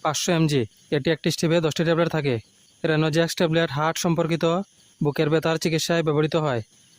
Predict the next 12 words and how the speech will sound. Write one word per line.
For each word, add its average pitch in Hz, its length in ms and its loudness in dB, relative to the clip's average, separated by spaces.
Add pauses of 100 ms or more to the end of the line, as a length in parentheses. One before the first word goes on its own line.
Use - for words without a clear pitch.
(220)
এটি 151 240 0
হার্টকে 156 440 0
আরও 160 260 0 (180)
দক-, 147 180 -2
দক্ষতার 165 420 -2
সাথে 165 280 -2
কাজ 160 240 -2 (100)
করে 165 240 0 (520)
বুকের 151 280 0
ব্যথা 160 240 0
উপশম 160 340 0
করে। 147 220 0